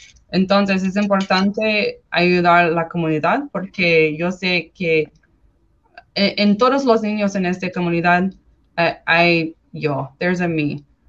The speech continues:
Eh, hay, hay un ni-, niño o niña que no, no pueden cenar,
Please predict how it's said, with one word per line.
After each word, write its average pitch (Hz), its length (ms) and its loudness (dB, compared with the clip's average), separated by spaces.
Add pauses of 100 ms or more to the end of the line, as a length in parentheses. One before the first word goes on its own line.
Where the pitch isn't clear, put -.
Eh, 175 240 0
hay, 196 380 2
hay 185 140 0
un 202 240 2
ni-, 226 340 0
niño 240 500 4
o 202 120 4
niña 220 580 0 (280)
que 185 840 0
no, 208 420 4
no 208 220 0
pueden 202 340 2
cenar, 147 480 -4